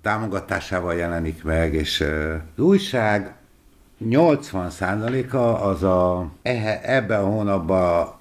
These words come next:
volt ilyen testületi, olyan bizottsági, eh, művház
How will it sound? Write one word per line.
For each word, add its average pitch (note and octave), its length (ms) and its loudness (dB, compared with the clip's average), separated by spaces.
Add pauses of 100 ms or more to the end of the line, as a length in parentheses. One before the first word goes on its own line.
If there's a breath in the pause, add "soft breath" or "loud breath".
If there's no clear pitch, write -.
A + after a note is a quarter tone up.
(420)
volt E2+ 380 -2
ilyen F#2+ 640 0 (180)
testületi, F2 680 -4
olyan F2+ 760 0
bizottsági, D#2+ 1080 -4
eh, F2 460 0 (520)
művház F#2+ 840 0